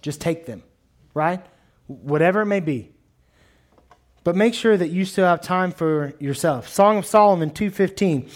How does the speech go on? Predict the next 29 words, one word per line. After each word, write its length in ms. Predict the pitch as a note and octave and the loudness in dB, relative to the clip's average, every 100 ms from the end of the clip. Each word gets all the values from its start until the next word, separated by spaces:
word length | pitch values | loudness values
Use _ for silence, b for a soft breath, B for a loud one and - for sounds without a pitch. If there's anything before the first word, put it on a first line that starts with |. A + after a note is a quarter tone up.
| B B | B B
"Catch 280 | - G#3 G#3+ | 4 4 6
all 160 | A#3 B3 | 4 2
the 100 | G#3+ | 2
foxes, 540 | A#3 A#3+ A#3 F#3 D3+ | 2 2 0 -4 -2
those 220 | E3 D#3+ | -2 0
little 220 | G#3+ G#3+ | 0 0
foxes, 480 | G#3+ G#3+ A3 - E3+ | 2 2 2 -2 -6
before 300 | C#3+ D3+ G3+ | -6 -4 0
they 120 | F#3 D#3 | 0 2
ruin 480 | F3+ A#3 A#3 A#3 B - | 2 2 2 -2 B -4
the 100 | E3 | 0
vineyard 320 | F3+ G#3 G#3 | 2 0 0
of 140 | F#3+ | 0
love, 340 | F3 F3 C#3 B B B | 2 2 2 B B B
for 100 | E3+ | -4
the 80 | D#3+ | 0
grapevines 640 | C#3+ G#3 D#3+ F3+ F#3+ E3 | 2 2 2 0 0 0
are 40 | |
blossoming." 520 | C#3+ E3 F3 - C#3 A#2+ b b b | 0 2 2 -2 -10 -10 b b b
See, 360 | - F#3+ F#3+ B B - | -2 -2 -2 B B -8
the 80 | |
foxes 380 | C3 G3+ G#3+ F#3+ | 2 2 2 -6
come 180 | - G3 | -4 0
in 140 | G#3+ | 0
and 100 | G#3 | 0
they're 120 | E3+ D#3 | -2 -4
a 40 | |
complete 320 | D3+ C#3 G3+ | -4 -2 -2
disruption. 520 | F3 - D#3+ - A#2 | -4 -2 -2 -4 -12